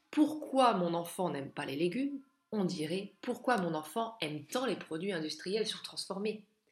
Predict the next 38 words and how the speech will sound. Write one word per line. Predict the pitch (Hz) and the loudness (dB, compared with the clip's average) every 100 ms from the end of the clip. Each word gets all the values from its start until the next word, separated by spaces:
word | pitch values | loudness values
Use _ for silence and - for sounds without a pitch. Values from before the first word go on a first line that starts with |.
| _ - | _ -2
Le | 208 | -2
coupable | - 208 196 294 214 | 0 0 6 8 8
n'est | 196 | 6
plus | - | 6
le | 240 254 | 4 8
même. | 269 185 160 - - - - - | 6 4 0 -10 -20 -16 -16 -8
Ce | - 226 | 0 2
ne | 214 | 4
sont | - 226 | 2 4
plus | 262 285 | 6 8
les, | 233 233 | 8 4
les, | 226 233 - | 2 0 2
les | 185 | 4
légumes | 277 285 302 214 | 6 6 4 2
qui | 185 | -2
ne | |
sont | - 175 | -4 -2
pas | 175 | 0
bons, | 165 - _ _ - | 0 -4 _ _ -8
mais | 151 | -4
ce | - 165 | -2 -4
sont | - 233 | -4 -4
les | 233 160 | -2 -4
produits | - 220 190 208 | -2 -2 2 4
industriels | 180 180 - 170 156 | 2 0 0 0 0
surtransformés | - 254 - 196 - 151 151 196 - - - | -2 -4 -6 -6 -6 -8 -8 -10 -10 -18 -18
qui | - 262 | -6 0
ne | 233 | 4
laissent | 175 175 | 4 2
pas | - 208 | 0 0
le | 170 | 0
choix | - 226 | 0 2
à | 185 | 2
nos | 170 | 0
enfants | 156 151 - 180 - - - - - | -2 -2 -2 -2 -4 -16 -16 -16 -4
de | 165 190 | 4 8
les | 185 143 | 8 6
aimer, | 147 139 | -2 -4